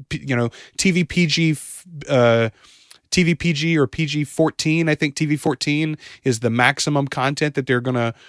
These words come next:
uh, show there at all, even on their Marvel shows or their Star Wars shows. So, like,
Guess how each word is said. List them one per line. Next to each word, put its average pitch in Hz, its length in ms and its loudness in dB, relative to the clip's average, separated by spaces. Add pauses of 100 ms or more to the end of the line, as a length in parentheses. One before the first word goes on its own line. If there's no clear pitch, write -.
(160)
uh, 113 220 -2
show 139 260 0
there 139 220 0
at 123 40 -2
all, 139 280 2
even 131 160 -2
on 127 80 -2
their 120 100 -2
Marvel 127 380 0
shows 143 420 -4
or 123 80 -4
their 107 160 -4
Star 131 260 2
Wars 147 200 0
shows. 156 360 0 (360)
So, 131 160 0
like, 127 340 4